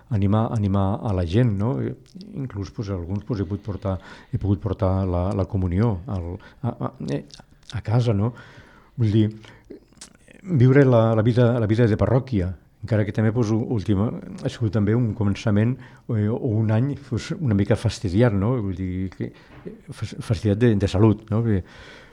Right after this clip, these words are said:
però que, que m'ha, m'ha privat, no? No, no he pogut tampoc, pues, voltar tant, tant com jo,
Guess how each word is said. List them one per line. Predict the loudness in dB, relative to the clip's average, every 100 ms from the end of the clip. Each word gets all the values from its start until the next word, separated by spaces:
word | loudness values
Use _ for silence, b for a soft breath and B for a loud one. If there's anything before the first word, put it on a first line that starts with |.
| 0
però | 2 4 2 0
que, | 0 0 0 -6 -8 0
que |
m'ha, | 2 4
m'ha | 2 2
privat, | 4 4 4
no? | 2 0 -2
No, | -2 -2
no | -2
he | -2
pogut | -4 -4
tampoc, | -4 -4 -4
pues, | -6 -6
voltar | -6 -2 -2
tant, | 0 -2 -4
tant | -4 -2
com | -2 0
jo, | -2